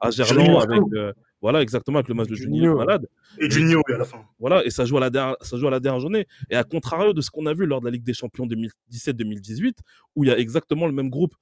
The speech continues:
Speaker 1: mais sauf qu'à la place de Lyon, c'est le P S G. Et là, le Celtic, on voit un Celtic qui prend des quatre zéro à domicile, des quatre un, et cetera. C'est vraiment que ça a chan-, il y a ça,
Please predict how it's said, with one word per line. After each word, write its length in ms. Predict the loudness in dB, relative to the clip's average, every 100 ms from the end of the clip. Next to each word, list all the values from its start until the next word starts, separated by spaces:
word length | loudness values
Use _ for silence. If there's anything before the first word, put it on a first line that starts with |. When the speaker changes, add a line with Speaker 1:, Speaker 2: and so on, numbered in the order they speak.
| -10
Speaker 1:
mais 40 |
sauf 180 | -6 -6
qu'à 140 | -2 0
la 80 |
place 160 | 0 -2
de 80 | -2
Lyon, 120 | -4
c'est 100 | -6
le 60 | -6
P 160 | -4
S 80 | -2
G. 160 | -2 -4 _ _ -8
Et 80 | -2
là, 100 | 0
le 80 | -2
Celtic, 400 | -6 -8 -8 -6
on 60 |
voit 100 | -10
un 20 |
Celtic 300 | -10 -12 -14
qui 80 | -16
prend 200 | -14 -10
des 100 | -8
quatre 220 | -4 -4
zéro 260 | -2 -2 -2
à 60 | -4
domicile, 400 | -8 -10 -10 -10
des 100 | -10
quatre 240 | -12 -8
un, 100 | -6
et 60 | -6
cetera. 380 | -8 -10 -10 -10 _ _
C'est 160 | -12 -10
vraiment 280 | -6 -2 -2
que 80 | -4
ça 100 | -6
a 20 |
chan-, 260 | -6 -8 -6
il 60 |
y 60 | -6
a 40 |
ça, 180 | -8 -12